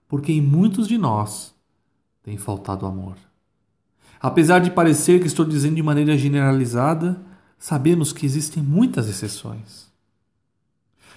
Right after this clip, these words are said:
Em algum momento, o meu próximo deixou de ser importante.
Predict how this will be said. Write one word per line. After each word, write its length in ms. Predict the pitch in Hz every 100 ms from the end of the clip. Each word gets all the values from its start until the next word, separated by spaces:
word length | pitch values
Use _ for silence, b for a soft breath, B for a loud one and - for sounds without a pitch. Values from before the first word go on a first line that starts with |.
| b 139
Em 80 |
algum 240 | 135 123 147
momento, 580 | 175 143 131 131 - - _ _ _ _ _ _ _ _ _ -
o 20 |
meu 240 | 131 147
próximo 560 | 143 131 143 143 - 127
deixou 320 | 147 143 147
de 80 | 143
ser 200 | - 120
importante. 760 | 120 143 143 160 160 135 -